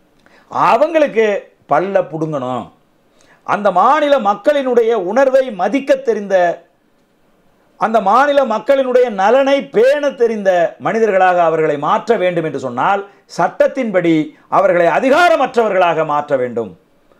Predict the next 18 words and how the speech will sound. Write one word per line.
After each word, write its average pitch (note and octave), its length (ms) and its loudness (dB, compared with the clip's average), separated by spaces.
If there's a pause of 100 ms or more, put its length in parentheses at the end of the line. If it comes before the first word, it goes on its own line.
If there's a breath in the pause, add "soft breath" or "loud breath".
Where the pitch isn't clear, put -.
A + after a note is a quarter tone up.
(140 soft breath)
அதுதான் G#3+ 800 -2
இன்னைக்கு D3+ 560 -10 (460 soft breath)
ஆண்டு A3+ 400 0
கொண்டிருக்கக்கூடிய D#3+ 640 -2
அரசு E3+ 340 -2
மட்டுமல்ல, A#2 640 -4 (440 soft breath)
ஒவ்வொரு F#3 400 0
மாநிலத்தில் B3 720 0
இருக்கக்கூடிய G3+ 340 -4
அரசியல் G#3 560 0
கட்சிகள் F3+ 380 -2
அனைத்தும் C4 520 0
இணைந்து D4 420 0
நின்று G3 460 -6 (200 soft breath)
போராடி C#4 680 2
அந்த G3 220 -4
உரிமையை F#3 440 -4
மீட்கணும். D3+ 560 -8